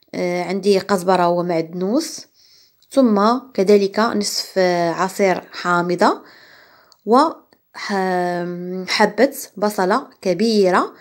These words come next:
اذا قطعتها على هذا الشكل كما، آه، كتشوفوا.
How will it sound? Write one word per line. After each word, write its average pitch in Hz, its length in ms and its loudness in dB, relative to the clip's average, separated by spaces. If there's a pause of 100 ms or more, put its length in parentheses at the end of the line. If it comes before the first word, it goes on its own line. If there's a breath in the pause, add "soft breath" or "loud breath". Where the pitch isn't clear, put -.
(480 loud breath)
اذا 196 140 -2
قطعتها 208 680 -2
على 202 440 0
هذا 190 160 -4
الشكل 220 540 -2
كما، 202 580 -6
آه، 185 140 0
كتشوفوا. - 720 0